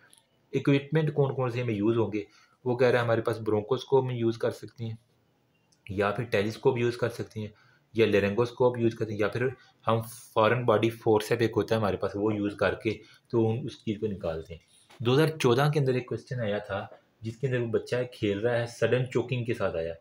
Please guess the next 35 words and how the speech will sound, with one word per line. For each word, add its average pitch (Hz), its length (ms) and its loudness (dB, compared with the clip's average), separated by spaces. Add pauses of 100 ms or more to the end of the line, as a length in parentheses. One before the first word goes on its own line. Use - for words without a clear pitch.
(340)
साइनोज्ड 110 600 2
है 131 80 2
और 120 300 -2 (220)
उसके 117 200 -2
बाद 117 260 2
जो 120 120 -2
है 123 40 -2
ना 135 80 -4
inspiratory 117 680 -2
stridor 92 440 -2
और 107 300 -4
barred 113 340 6
with 127 220 -6
emergency, 98 560 -6
how 127 120 4
will 127 180 0
you 107 120 -2
manage? 85 260 -8 (600)
तो 170 180 4
इसकी 160 220 0
मैनेजमेंट 127 600 2
में 127 100 -4
यही 113 360 0
आपने 107 240 0
लिखना 104 280 -4
है, 104 100 -4 (400)
Heimlich 135 420 2
maneuver, 123 320 2 (600)
cryotherodectomy 120 1080 2 (280)
या 117 60 6
डायरेक्ट 110 280 4
laryngoscopy 104 640 0
आप 95 80 0
कर 110 180 0
देंगे। 104 340 -4